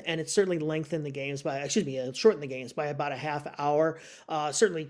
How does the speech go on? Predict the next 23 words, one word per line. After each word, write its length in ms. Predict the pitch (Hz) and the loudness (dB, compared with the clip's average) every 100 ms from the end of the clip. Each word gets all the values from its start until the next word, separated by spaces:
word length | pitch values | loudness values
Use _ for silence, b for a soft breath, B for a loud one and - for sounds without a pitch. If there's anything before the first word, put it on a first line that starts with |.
| - | -6
you 80 | |
know, 40 | 147 | -4
changed 280 | 175 151 - | -2 -4 -2
fan 220 | 160 160 | -2 0
behavior. 380 | 156 165 160 165 | 2 4 4 2
You 140 | 151 | 2
can't 220 | - 254 | 4 6
get 200 | 233 320 | 8 6
there 120 | 185 | 6
in 80 | 160 | 2
the 60 | 151 | 0
second 320 | 185 165 170 | -2 -2 2
inning 240 | 202 175 | 2 2
anymore 320 | 143 139 139 139 | 0 -2 -2 -4
and 80 | |
expect 300 | 135 - 160 | -6 -2 -2
to 80 | 156 | -2
hang 180 | 147 156 | -4 0
out 220 | 160 175 | 0 0
for 80 | 156 | -2
three 240 | 147 139 | -2 -2
hours. 440 | 131 127 123 127 127 | -2 -4 -6 -8 -8
Uh, 260 | 143 143 | -8 -6